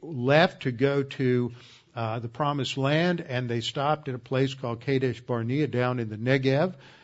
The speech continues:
And from there they sent out the, the, uh, twelve spies. And the spies came back because they didn't understand their mission. They misinterpreted God. They thought God said, "Go and see if we can take the land." And God said, "No, go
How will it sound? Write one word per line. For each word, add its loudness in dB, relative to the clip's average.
And 0
from -2
there 0
they 0
sent -2
out -2
the, -14
the, -4
uh, -10
twelve -2
spies. 0
And -2
the -4
spies -2
came -2
back -2
because -2
they 0
didn't -2
understand -4
their -4
mission. -4
They -2
misinterpreted -6
God. 0
They 4
thought -2
God 0
said, -4
"Go 2
and -4
see -2
if 4
we 2
can -2
take -2
the 2
land." 0
And -2
God 0
said, -4
"No, -6
go 0